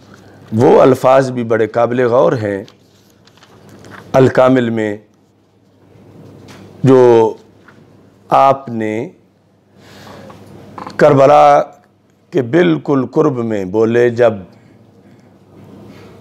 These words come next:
آپ سواری پہ بیٹھے تھے اور اونگ آئی اور سر جب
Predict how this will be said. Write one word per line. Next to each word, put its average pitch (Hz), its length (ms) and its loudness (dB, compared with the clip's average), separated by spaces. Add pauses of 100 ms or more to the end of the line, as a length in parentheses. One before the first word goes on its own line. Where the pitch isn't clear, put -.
(140)
آپ 123 240 0
سواری 139 380 0
پہ 135 120 -4
بیٹھے 127 380 0
تھے 120 200 -6
اور 117 200 -2
اونگ 131 300 -2
آئی 107 300 0 (300)
اور 113 460 2 (140)
سر 127 260 0
جب 117 200 0